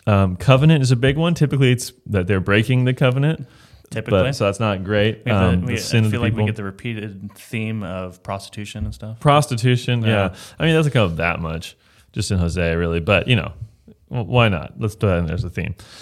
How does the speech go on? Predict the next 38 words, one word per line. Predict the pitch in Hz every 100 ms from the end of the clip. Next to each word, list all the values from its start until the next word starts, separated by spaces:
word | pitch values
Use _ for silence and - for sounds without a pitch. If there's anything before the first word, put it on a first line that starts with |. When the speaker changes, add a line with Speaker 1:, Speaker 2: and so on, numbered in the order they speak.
| - - 104
Speaker 1:
Judgment, | 101 131 143 143 143 143 - -
obviously, | 120 127 123 131
so | 117
they | 98 95
sin, | - 127 123
so | 117 101
therefore | 98 98 92
judgment | 95 104 95 104 104 98 - _ _ -
is | 101
a |
big | 85 95
theme. | 107 98 92 90 87 90 _ _ -
We're | 107
gonna | 113
get | 104
used | 98 92
to | 92
this. | 87 98 - - - -
Like, | -
Speaker 2:
Yeah. | 92 95
Speaker 1:
hopefully | 110 139 151
you | 131
have | 107 104 104
by | 95 90
now | 87 82
already. | 85 80 76 80
Speaker 2:
If, | -
Speaker 1:
Like, | 80 80
Speaker 2:
yeah. | 95
Speaker 1:
you |
know, | 92 90 87 -
God's | 82 85 82
judging | - 90 87 92 92
people | 92 87 78 80 87
a | 104
lot. | 92 95 - - -
<laughs> | - - - -
Like, | 143 160